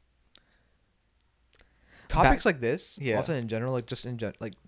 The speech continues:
Speaker 2: just to talk about college and high school, topics like this, there's a lot of layers.
Speaker 1: Definitely.
Speaker 2: Like, is, everyone's case is also, like, super different. Like,
Speaker 1: It,
Speaker 2: wh-, wh-
Speaker 1: yeah, I,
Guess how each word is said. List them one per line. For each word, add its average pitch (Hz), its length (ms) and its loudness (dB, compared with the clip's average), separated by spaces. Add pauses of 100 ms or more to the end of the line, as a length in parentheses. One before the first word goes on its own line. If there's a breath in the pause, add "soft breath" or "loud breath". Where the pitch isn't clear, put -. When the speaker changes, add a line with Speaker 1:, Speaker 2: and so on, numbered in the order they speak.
(140)
Speaker 2:
just 123 160 -8
to - 20 -18
talk 123 140 -2
about 110 180 -4
college 117 260 -2
and 107 100 -8
high 110 140 -6
school, - 220 -14
topics 139 380 -4
like 120 140 -8
this, 110 360 -6 (720 soft breath)
there's 131 140 -6
a 160 60 -2
lot 120 300 2
of 101 100 -6
layers. 98 460 -12 (360)
Speaker 1:
Definitely. 107 380 -4
Speaker 2:
Like, 107 80 -10 (120)
is, 120 200 -6
everyone's 175 400 0
case 123 260 -6
is 110 80 -8
also, 110 240 -6
like, 104 140 -8
super 110 260 -8
different. - 300 -14
Like, 135 100 -6
Speaker 1:
It, 110 40 -10
Speaker 2:
wh-, 107 220 -8
wh- - 40 -8
Speaker 1:
yeah, 156 160 4
I, 98 60 4